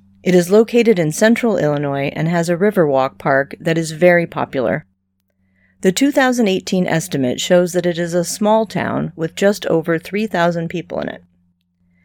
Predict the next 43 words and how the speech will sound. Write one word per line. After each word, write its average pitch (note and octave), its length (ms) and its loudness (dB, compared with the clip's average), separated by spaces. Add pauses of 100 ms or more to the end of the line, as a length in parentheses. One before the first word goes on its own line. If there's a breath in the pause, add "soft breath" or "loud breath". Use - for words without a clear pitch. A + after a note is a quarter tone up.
(500)
At G3+ 200 2
thirty-two, A#3+ 720 2
Troy F#3+ 340 2
was G3+ 180 -2
a B3 60 0
driver D3+ 480 4
for F3+ 160 -2
a G3 60 0
soda F#3+ 320 2
company. - 560 -6 (600)
He G3+ 140 2
would G#3+ 140 8
deliver A3+ 360 4
the A#3+ 140 2
soda, E3 640 4
or C#3+ 160 0
pop, C#3+ 480 0
depending D3 400 0
on C#3 160 -2
where C3+ 100 0
you C3 200 -2
live C#3+ 400 2
in C#3+ 100 -4
the C#3 60 -4
U C#3 200 -2
S D3+ 400 2
and C3 120 -4
what C3+ 120 0
you - 120 -6
call D#3+ 240 2
it, C#3 240 2 (720 soft breath)
to A3 140 2
stores A#3 580 4
and G#3+ 180 6
the A3 120 6
other F#3 200 4
places D#3+ 520 0
that E3 160 0
stocked C#3+ 340 0
the E3 80 -4
popular C3+ 460 -4
soft D3+ 320 -4
drink. - 340 -6